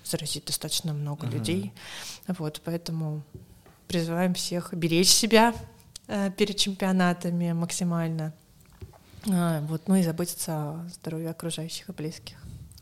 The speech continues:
Speaker 2: А как вообще прошёл прошлый год, вот после того, как все мероприятия отменились? Никто не понимает, что вообще будет, а что нет, насколько это продлится далеко. А,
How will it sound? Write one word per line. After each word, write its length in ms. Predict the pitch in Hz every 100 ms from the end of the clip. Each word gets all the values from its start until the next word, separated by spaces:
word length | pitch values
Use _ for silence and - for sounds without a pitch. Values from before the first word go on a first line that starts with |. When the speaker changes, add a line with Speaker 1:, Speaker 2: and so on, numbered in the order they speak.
| -
Speaker 2:
А 280 | - 117 113
как 200 | - 151
вообще 300 | 139 - 131 - - 113
прошёл 420 | 117 110 - 139
прошлый 500 | 131 - 117 - 107
год, 300 | 101 127 151
вот 180 | 110 -
после 240 | 117 -
того, 220 | - 117 127
как 220 | 107 -
все 200 | - 120
мероприятия 520 | 110 104 107 107 98
отменились? 580 | - 107 135 135 101 -
Никто 280 | 113 113 -
не 100 | 123
понимает, 420 | 107 107 110 107 -
что 300 | - 117 110
вообще 240 | 95 -
будет, 280 | 101 110 101
а 40 |
что 240 | 98 - 104
нет, 400 | 104 123 - -
насколько 420 | 104 98 117 -
это 120 | 101 92
продлится 460 | 92 95 113 -
далеко. 520 | 92 92 - 117 131 - - - - -
А, 680 | 107 101 101 95 92 90